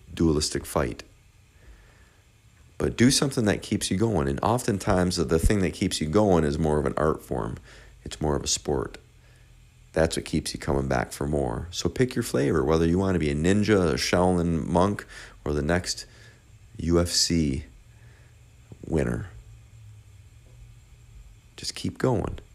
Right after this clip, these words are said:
And don't forget about it's helping to protect life. At the very least, yours, with your interests, with you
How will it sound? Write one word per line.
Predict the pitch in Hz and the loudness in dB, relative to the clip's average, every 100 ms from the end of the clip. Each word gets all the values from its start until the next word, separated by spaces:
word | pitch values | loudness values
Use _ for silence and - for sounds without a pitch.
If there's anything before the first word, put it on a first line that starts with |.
| - - - - - - - | -20 -20 -20 -20 -20 -20 -4
And | 95 101 107 113 - | 0 2 2 -2 2
don't | 107 110 - | 2 2 -4
forget | - 90 107 110 - - - - - - | -2 0 4 4 4 -6 -20 -20 -20 -8
about | 76 73 73 69 - - - - - - | -2 2 4 4 -2 -16 -20 -20 -10 -6
it's | - - - - - - - - - - | -6 -4 -6 -10 -16 -20 -20 -20 -20 -18
helping | - 123 127 110 | -2 0 0 -2
to | |
protect | - - - - | -2 -2 -2 -2
life. | 71 58 50 - - - | -2 -4 -4 -12 -18 -10
At | 95 | -6
the | 98 | 0
very | 135 202 | 6 6
least, | 160 131 123 | 6 2 4
yours, | 110 98 58 55 - - - - | 6 8 6 2 -6 -12 -20 -10
with | - - | -6 0
your | 73 | 0
interests, | 101 107 113 107 - - | 2 2 4 4 2 -2
with | 73 67 | -2 -2
you | 78 78 76 71 | -2 0 2 0